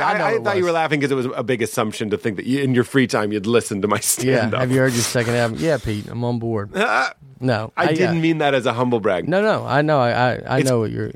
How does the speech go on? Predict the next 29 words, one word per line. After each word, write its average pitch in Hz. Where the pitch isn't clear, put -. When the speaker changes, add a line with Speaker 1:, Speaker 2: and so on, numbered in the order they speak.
Speaker 1:
you're 110
Speaker 2:
it's 139
called 156
Nice 139
Try 120
the 113
Devil 101
Speaker 1:
Yeah. 113
Speaker 2:
because 127
I 113
was 110
going 113
to 104
masterbate, 92
and 110
then 104
that 98
was 95
one 104
of 98
the 101
days 92
that 92
the 92
world 92
was 90
supposed 90
to 87
end, 85